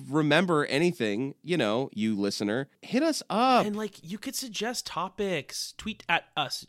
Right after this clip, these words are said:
Speaker 2: at J W Guide. Leave us a review on iTunes, like some people have been doing.
Speaker 1: Yes. Uh, big shout out to Adam Fay for the art. Big shout out
Speaker 2: Mm-hmm.
Speaker 1: to Bad Todd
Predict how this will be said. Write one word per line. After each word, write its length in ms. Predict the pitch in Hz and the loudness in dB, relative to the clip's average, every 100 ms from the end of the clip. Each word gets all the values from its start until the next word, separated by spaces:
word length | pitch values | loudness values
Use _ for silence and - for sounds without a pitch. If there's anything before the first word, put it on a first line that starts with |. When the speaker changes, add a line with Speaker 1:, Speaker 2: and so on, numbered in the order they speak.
| _ | _
Speaker 2:
at 280 | - 180 - | 0 0 -2
J 200 | 127 175 | -6 -6
W 440 | 139 170 156 135 123 | -4 -6 -6 -10 -10
Guide. 440 | 127 156 151 110 101 | -6 -4 -4 -4 -6
Leave 180 | 196 | -6
us 140 | 233 226 | -4 -4
a 80 | 220 | -4
review 580 | 196 135 160 208 214 - | -4 -6 -6 -4 -6 -6
on 240 | 165 170 - | -6 -6 -8
iTunes, 840 | 160 202 - 185 180 165 123 - | -8 -8 -8 -6 -4 -4 -6 -6
like 200 | 160 160 | -6 -6
some 340 | - - 214 | -4 -4 -4
people 380 | 202 208 202 185 | -6 -10 -8 -10
have 300 | 160 165 160 | -8 -12 -10
been 200 | 160 156 | -8 -8
doing. 560 | 131 139 185 143 98 - | -6 -8 -6 -8 -8 -6
Speaker 1:
Yes. 500 | 110 113 107 - - - - - _ _ - | 0 2 0 -4 -10 -16 -20 -20 _ _ -4
Uh, 360 | 117 120 120 | 2 2 2
big 260 | 113 143 160 | 2 0 0
shout 300 | - 170 185 | 2 4 4
out 260 | 170 147 - _ _ | 4 2 -2 _ _
to 100 | - | -6
Adam 200 | 131 156 | -4 -4
Fay 380 | 143 143 147 143 | -4 -2 -2 -2
for 160 | 95 110 | -4 -10
the 80 | 110 | -8
art. 400 | 123 131 107 - | -4 -4 -4 -4
Big 160 | 123 | -4
shout 240 | - 127 135 | 0 0 2
out 220 | 120 98 | 0 -2
Speaker 2:
Mm-hmm. 140 | 127 131 | -8 -4
Speaker 1:
to 440 | 131 123 120 113 - _ _ | 0 0 -2 -4 -10 _ _
Bad 220 | 123 131 | -4 -4
Todd 520 | - 123 135 113 - | -4 -2 0 -2 -4